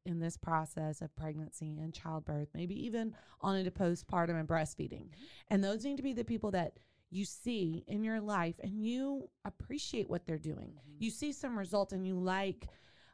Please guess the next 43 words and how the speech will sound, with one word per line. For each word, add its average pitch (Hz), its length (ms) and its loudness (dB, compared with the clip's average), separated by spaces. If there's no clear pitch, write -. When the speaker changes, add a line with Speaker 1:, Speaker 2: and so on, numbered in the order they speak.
Speaker 1:
um, 185 320 6
how 196 300 0
that 180 280 2
shows 180 280 2
up 175 200 2
on 165 60 6
Speaker 2:
Yeah. 147 80 4
Speaker 1:
them 165 180 2
and 170 120 2
what 180 220 2
their 196 220 2
kids 233 320 0
are 180 80 4
like 160 340 2
or 170 160 4
how 226 240 0
they're 240 160 2
parenting 185 380 2
or 160 60 0
whatever. 170 260 2
Pick - 180 4
their 247 160 2
brains - 480 0
Speaker 2:
Mm-hmm. 151 300 -2
Speaker 1:
about 190 240 6
what 185 120 4
they're 185 120 2
gonna 170 200 2
do. 165 220 0
But 214 360 8
just 240 320 -2
randomly 220 960 2
Googling 165 540 4
something 143 560 -2
Speaker 2:
Oh, 247 60 -6
you 208 80 4
Speaker 1:
is 190 120 4
Speaker 2:
can 185 120 -2
get 175 100 2
Speaker 1:
really 247 280 2
not 196 300 6
Speaker 2:
fifty 175 60 0
Speaker 1:
gonna 190 120 4